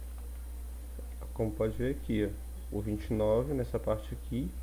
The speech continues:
e o quarenta e três quarenta e quatro nessa parte aqui, sendo mais estável quando se é adicionado um hidrogênio nesse C H dois, formando a M Z quarenta e quatro, como isso é possível ver aqui, sendo o fragmento mais estável,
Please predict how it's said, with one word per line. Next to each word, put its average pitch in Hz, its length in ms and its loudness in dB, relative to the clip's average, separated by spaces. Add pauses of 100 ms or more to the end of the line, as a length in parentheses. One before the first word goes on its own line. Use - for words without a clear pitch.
(680)
e 113 80 4
o 113 40 4
quarenta 123 320 4
e 127 40 2
três 120 280 0
quarenta - 260 0
e 123 60 0
quatro 117 280 4
nessa 123 280 2
parte 127 280 -2
aqui, 123 380 0
sendo 117 160 2
mais 120 240 2
estável 127 480 -2 (460)
quando 113 180 2
se - 80 0
é 110 60 6
adicionado 120 460 2
um 117 40 2
hidrogênio 120 560 2
nesse 120 220 2
C - 140 -2
H 127 180 4
dois, 110 380 0
formando 110 420 2
a 117 40 6
M 117 160 6
Z 113 140 2
quarenta 120 300 2
e - 20 -2
quatro, - 500 -2 (920)
como 110 140 2
isso 113 140 -4
é 113 60 4
possível 113 380 0
ver 117 220 2
aqui, 123 300 -2 (480)
sendo 113 120 4
o 113 60 -4
fragmento 120 520 4
mais 127 180 2
estável, 120 640 0